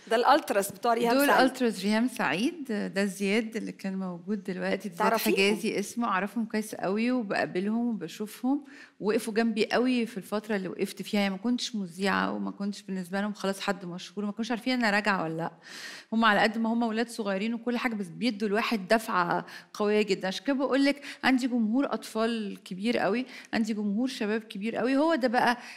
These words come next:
Speaker 2: اللي يحس الواحد بيمثل أو لأ. أنت لما طفل يجي يسلم عليكي ويبقى بيحبك قوي وحاسس إن أنت بتحبيه، هو ده الصدق.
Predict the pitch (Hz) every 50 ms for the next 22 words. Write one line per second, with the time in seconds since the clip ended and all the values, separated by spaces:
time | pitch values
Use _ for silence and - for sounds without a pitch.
0 | - - - 208 202 214 208 208 - 254 254 254 - - 247 202 196 220 220 -
1 | 220 190 196 196 190 196 220 254 - - - 202 - - - 147 151 - - -
2 | - - 196 202 - 208 202 196 190 190 - - - - - 190 220 208 196 214
3 | 208 - 233 220 220 220 208 202 196 196 180 202 - - - - - - - -
4 | - - _ _ - 165 180 180 - - 160 160 196 - - 254 226 202 202 220
5 | 220 - - 170 202 202 202 190 180 147 143 143 156 180 - - 226 220 - -
6 | - - - 214 220 233 240 - 220 202 202 - - - 185 170 175 190 214 285
7 | 320 - - - - - - - - _ - 233 240 226 175 175 180 185 - -
8 | 151 - - - - -